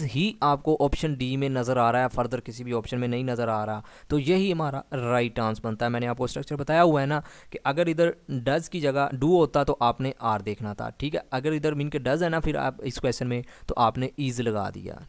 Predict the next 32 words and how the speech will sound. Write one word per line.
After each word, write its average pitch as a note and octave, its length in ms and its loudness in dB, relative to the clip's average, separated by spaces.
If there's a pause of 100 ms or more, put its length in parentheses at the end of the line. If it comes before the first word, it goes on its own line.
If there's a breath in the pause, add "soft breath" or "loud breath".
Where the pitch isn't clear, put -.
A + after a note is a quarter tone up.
(120)
ठीक C#3 140 -6
है। D#3 60 2
बाकी C#3 240 2
जो C3+ 80 -2
स्ट्रक्चर C3 320 -4
है B2+ 60 2
वो B2 100 0
सेम A#2+ 200 -2
ही B2+ 80 -4
है। B2 80 -2
The A#2 120 -2
gifts C#3 500 -4
like A#2 480 0
थर्ड B2 120 0
फॉर्म C#3+ 180 -2
ही D3 80 -2
यूज़ C3 160 0
होनी B2 180 0
है, A#2 140 -4 (260 loud breath)
by A#2+ 360 2 (140)
her, A#2 180 2 (360 soft breath)
she D#3 160 2
को E3+ 140 2
आपने B2 380 0 (180)
हर A2+ 260 0
में, A#2 140 -2
मीन A#2 160 -2
के A#2+ 120 -6
she C3+ 220 -6
की D#3 240 -4 (240)
ऑब्जेक्टिव C3+ 420 0
होगी C3+ 300 0